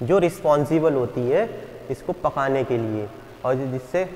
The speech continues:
एकदम ज़्यादा पक जाता है। जब ये pectin घुलनशील हो जाती है, तो इसकी जो बाहरी layer होती है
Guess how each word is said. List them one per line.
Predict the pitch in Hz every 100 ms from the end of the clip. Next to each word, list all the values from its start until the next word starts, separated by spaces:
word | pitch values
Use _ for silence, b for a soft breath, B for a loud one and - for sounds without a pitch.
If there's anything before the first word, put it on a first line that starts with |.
| -
एकदम | 139 139 135 165
ज़्यादा | 139 135 139
पक | 156 151
जाता | 139 139 139
है। | 160
जब | 143 143
ये | 185
pectin | 160 143 - 196 165
घुलनशील | 139 156 151 160
हो | 139
जाती | 127 113 - 110
है, | 120 208 - B B -
तो |
इसकी | 151 - 214
जो | 208
बाहरी | 156 135 165
layer | 160 139 127
होती | 113 104 107
है | 101